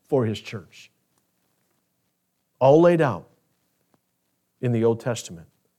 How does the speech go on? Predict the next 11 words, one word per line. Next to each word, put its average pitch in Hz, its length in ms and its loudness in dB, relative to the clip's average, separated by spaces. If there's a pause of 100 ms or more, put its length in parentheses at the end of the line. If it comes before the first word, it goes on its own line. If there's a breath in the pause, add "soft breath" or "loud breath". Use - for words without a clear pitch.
(1000 soft breath)
And 180 140 6
after 202 260 4
four 311 460 10
hundred 269 520 4
years 247 380 4
of 180 260 2
silence 196 1000 0 (1160)
between 143 540 0 (2750)
Malachi 156 720 6 (1400)
or 135 140 4
Micah 127 580 2